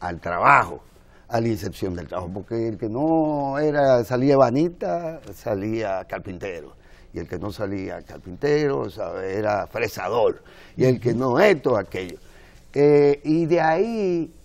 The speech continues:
también que durante un primer periodo importante, la emigración nuestra fue de mano de obra calificada hacia otros sitios,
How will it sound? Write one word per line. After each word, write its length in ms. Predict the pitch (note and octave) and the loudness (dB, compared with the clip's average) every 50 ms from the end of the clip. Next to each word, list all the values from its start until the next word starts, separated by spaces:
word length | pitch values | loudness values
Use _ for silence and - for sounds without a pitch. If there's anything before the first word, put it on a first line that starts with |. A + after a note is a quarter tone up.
| - - | -12 -6
también 680 | - C3 B2+ A#2+ A#2+ B2 C3 C#3 C3+ C3+ C3+ B2+ A#2+ | -2 -2 -2 -2 -2 -4 -2 0 0 2 0 0 -2
que 140 | A2 - B2 | -2 -4 -4
durante 400 | A2+ A#2+ A#2+ A2 A#2 A#2+ A#2+ A2 - _ - - _ _ - - - - - - - A#2+ | -2 -2 -2 -2 -4 -4 -6 -8 -12 _ -20 -20 _ _ -20 -20 -20 -20 -10 -4 -2 -2
un 200 | C3 F3 G#3 G3+ - - - | 0 -2 -2 -6 -8 -6 -2
primer 360 | G3 F3+ F3 E3 F3 F#3 E3 | 0 0 2 2 0 0 0
periodo 520 | F3 G3 E3+ D3 E3 E3+ F3 F3 D#3+ D#3 | 0 0 4 6 6 6 6 6 4 2
importante, 760 | D3+ C#3+ C3+ C#3 C#3 A#2 B2 - A#2 A#2 G#2+ G#2 - - G2+ | 0 0 -2 -2 -4 -4 -4 -4 -4 -4 -4 -6 -8 -8 -6
la 200 | G2 G#2+ A#2 A#2+ | -4 -2 0 0
emigración 920 | A2+ G#2+ A2 D#3 F3 E3 E3+ D#3 B2+ - - - A#2+ A2+ G2+ F#2 E2+ F2 - - - - - - - - - - - - - - - - - - - - - - - - - - - - - - - - | -2 -2 -2 -2 0 0 -2 -2 -4 -6 -8 -8 -6 -6 -6 -6 -8 -12 -14 -18 -20 -20 -20 -20 -20 -20 -20 -20 -20 -20 -20 -20 -20 -20 -20 -20 -20 -20 -20 -20 -20 -20 -20 -20 -20 -20 -20 -20 -20 -12
nuestra 400 | - G#2+ A#2 B2 A#2 - - G#2+ | -8 -4 -2 -2 -2 -2 -4 -6
fue 200 | F#2+ - B2 B2+ | -6 -4 -4 -4
de 220 | B2+ C#3 E3 D#3 C#3+ | 0 2 2 4 4
mano 460 | A#2 B2 C3+ D#3+ G3 A3+ A3 A3+ A3 | 4 4 6 6 6 6 6 4 4
de 140 | F3 D#3 C#3 | 6 6 8
obra 320 | C3 C#3+ E3 E3 E3 D3+ | 8 6 6 4 2 0
calificada 680 | - C3 B2 A#2 A2 - A#2 - - B2+ C#3 C3+ B2+ - - | 2 0 0 0 -2 -4 -6 -4 0 0 2 2 0 -2 -4
hacia 260 | G#2 - - - F2+ | -10 -10 -6 -4 -4
otros 340 | G2 A#2 - - G#2+ - - | -4 -4 -4 -6 -10 -8 -10
sitios, 360 | - F2+ D#2 C2 - - | -12 -12 -12 -12 -16 -20